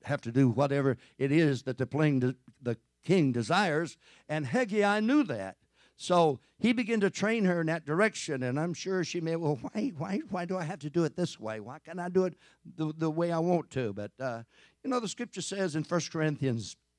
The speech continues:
four and fifteen, he says, "You've got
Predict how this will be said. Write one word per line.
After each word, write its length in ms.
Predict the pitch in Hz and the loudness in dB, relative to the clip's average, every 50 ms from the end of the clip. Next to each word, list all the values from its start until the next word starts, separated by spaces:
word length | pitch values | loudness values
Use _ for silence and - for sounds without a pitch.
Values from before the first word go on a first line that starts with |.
| _ _ _ _ _ _ _ _ _ _ _ _ _ _ _ _ _ | _ _ _ _ _ _ _ _ _ _ _ _ _ _ _ _ _
four 220 | - 175 170 160 143 | 0 4 4 6 6
and 200 | 139 123 95 - _ _ _ _ _ | 4 2 0 -4 _ _ _ _ _
fifteen, 640 | - 170 160 - - 165 170 156 131 113 113 120 110 - _ _ _ _ _ _ _ _ _ | -4 -4 -4 -2 -2 -2 0 0 0 -2 -4 -8 -10 -14 _ _ _ _ _ _ _ _ _
he 140 | - 196 196 | -4 -4 -4
says, 340 | - - 190 175 160 131 160 | -2 0 0 0 0 0 -2
"You've 140 | 175 156 | -4 -2
got 240 | - 170 151 147 - | 0 2 2 2 0